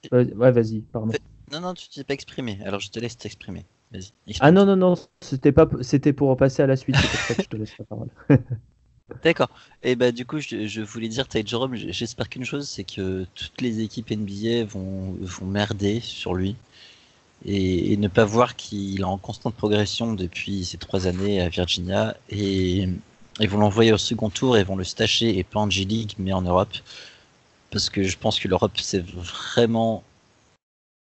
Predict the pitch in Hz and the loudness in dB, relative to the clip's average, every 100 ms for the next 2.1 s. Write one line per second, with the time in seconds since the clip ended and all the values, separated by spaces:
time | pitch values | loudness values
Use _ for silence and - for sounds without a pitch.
0 | - 101 90 90 87 - _ _ _ - | -8 -6 -6 -6 -8 -12 _ _ _ -20
1 | - - - - - - 110 - - 123 | -18 -16 -16 -12 -8 -6 -6 -8 -2 2
2 | 117 | 4